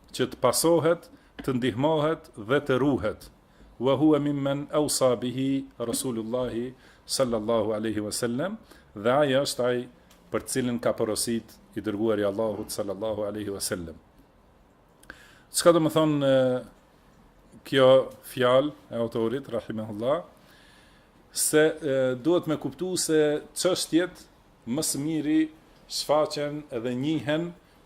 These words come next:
kur shihet e kundërta. Do më thonë, mundet njeriu me, e, me pa të vërtetën, mirë po pa e ditë se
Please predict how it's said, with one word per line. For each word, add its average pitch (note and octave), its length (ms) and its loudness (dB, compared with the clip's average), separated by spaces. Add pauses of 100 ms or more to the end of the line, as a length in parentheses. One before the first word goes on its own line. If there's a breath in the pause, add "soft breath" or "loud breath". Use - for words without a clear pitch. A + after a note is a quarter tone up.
kur A#2 160 -8
shihet D3 420 -2
e B2+ 80 0
kundërta. G2+ 580 -4 (680 soft breath)
Do B2+ 100 -12
më A#2+ 80 -12
thonë, C#3 160 -2
mundet D#3 320 -2
njeriu B2+ 380 -4
me, A#2 320 -4 (640 soft breath)
e, A2 240 -10
me A2+ 180 -4
pa A#2+ 200 0 (760)
të F2+ 100 -12
vërtetën, B2 540 -6 (760 soft breath)
mirë B2 160 -4
po B2 160 -4
pa E3+ 160 4
e D3+ 80 2
ditë D#3 280 -2
se C3 160 0